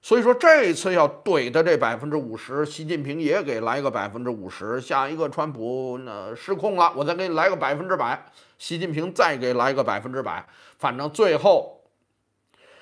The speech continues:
两国的贸易就迅速归零。二零二五年，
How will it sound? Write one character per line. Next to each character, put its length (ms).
两 260
国 140
的 80
贸 240
易 120
就 140
迅 320
速 240
归 240
零。 300
二 320
零 220
二 280
五 160
年， 220